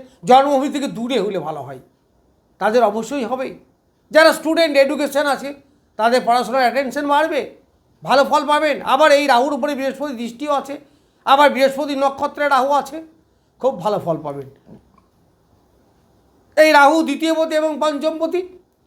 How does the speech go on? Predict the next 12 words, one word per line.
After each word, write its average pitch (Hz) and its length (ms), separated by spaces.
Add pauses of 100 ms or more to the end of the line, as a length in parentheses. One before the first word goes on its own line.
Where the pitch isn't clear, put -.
তাহলে 302 180
অর্থগতভাবেও 294 840
ভালো 277 220
ফল 294 180
পাবেন, 320 260 (280)
আবার 285 240
সন্তানের 277 520
দিক 247 180
থেকেও 247 200
ভালো 202 220
ফল 185 220
পাবেন। 160 340